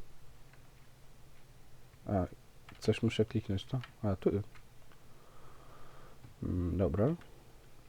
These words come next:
Znowu muszę iść tutaj.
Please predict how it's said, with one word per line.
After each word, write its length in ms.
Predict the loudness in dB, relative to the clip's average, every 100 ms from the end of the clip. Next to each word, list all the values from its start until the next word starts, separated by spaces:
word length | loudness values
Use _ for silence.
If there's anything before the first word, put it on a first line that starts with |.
| -18 -18 -18 -16 -16 -16 -18 -18 -16 -16 -16 2
Znowu 280 | 6 8
muszę 300 | 8 6 6
iść 140 | 4 4
tutaj. 380 | -2 2 2